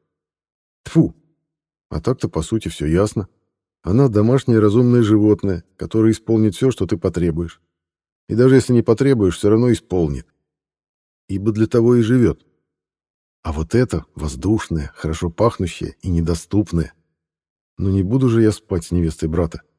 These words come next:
Тем более, что целомудренность невесты и на земле нечто ценное, а тут так вообще ларец с сокровищами. Вот после брачной ночи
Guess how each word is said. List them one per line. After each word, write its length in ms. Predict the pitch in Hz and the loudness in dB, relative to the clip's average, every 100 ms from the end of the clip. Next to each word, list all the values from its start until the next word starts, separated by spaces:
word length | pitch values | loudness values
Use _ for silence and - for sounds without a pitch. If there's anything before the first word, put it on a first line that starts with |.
| _ _ _ - | _ _ _ -10
Тем 160 | 82 87 | -4 0
более, 180 | 110 | 2
что 220 | 107 - 104 | 2 0 -4
целомудренность 720 | - 98 110 117 107 104 - | 0 0 2 2 2 0 -2
невесты 400 | 98 117 117 - | -4 -2 -4 -4
и 100 | 101 | -2
на 120 | 104 | 0
земле 360 | 101 95 87 104 | 0 0 2 2
нечто 280 | 113 - 120 | 2 0 -4
ценное, 500 | - 110 85 71 - | 0 0 0 -4 -10
а 100 | - | -10
тут 300 | 82 - 127 | -8 -6 -6
так 160 | - - | -6 -2
вообще 300 | 120 - 104 | -2 0 0
ларец 360 | 117 120 107 - | 4 4 2 0
с 40 | |
сокровищами. 720 | - 101 117 90 78 82 76 _ _ _ _ _ _ _ _ _ _ _ _ | -4 -2 0 0 -2 -8 -12 _ _ _ _ _ _ _ _ _ _ _ _
Вот 320 | 65 95 160 - | -6 0 0 0
после 300 | 143 - 117 | 0 2 2
брачной 400 | 123 143 117 104 | 4 2 2 2
ночи 360 | 120 151 80 | 2 0 -4